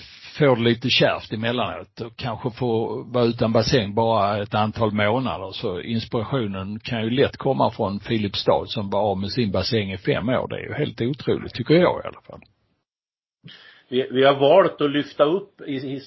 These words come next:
Speaker 2: det har ju passat sig bra i och med att jag också håller på och skriver en sammanställning över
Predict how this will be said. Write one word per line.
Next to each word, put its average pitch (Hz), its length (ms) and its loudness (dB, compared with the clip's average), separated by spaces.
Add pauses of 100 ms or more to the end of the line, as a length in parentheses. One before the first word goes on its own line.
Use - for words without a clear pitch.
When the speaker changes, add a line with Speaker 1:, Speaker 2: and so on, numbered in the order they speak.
(140)
Speaker 2:
det 131 100 -6
har 131 40 -2
ju 143 80 -2
passat 143 400 0
sig 143 140 -2
bra 131 480 0 (200)
i 120 140 -2
och 107 40 -2
med 107 120 0
att 110 120 -4
jag 107 180 2
också - 240 -6
håller 104 180 2
på 107 160 -8
och 104 80 -4
skriver 98 420 -2
en 95 220 0
sammanställning 98 880 0
över 90 400 0